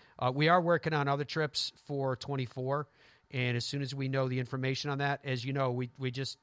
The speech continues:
we, they sell out so fast that we try to keep them as fair as possible. And when we know, we,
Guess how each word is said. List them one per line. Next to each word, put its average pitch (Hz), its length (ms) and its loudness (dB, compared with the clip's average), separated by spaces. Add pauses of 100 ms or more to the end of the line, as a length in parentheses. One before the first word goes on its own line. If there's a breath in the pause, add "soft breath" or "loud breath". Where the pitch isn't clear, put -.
(760 soft breath)
we, 143 160 -8 (680)
they 147 140 2
sell 190 240 4
out 170 160 8
so 160 160 2
fast 143 580 0
that 135 220 0
we 131 100 2
try 139 220 2
to 131 60 2
keep - 180 -4
them 131 60 -6
as 120 100 -6
fair 131 220 0
as 120 80 -4
possible. 123 600 0
And 117 340 -6
when 127 260 -2
we 135 100 0
know, 127 240 2
we, 117 320 -2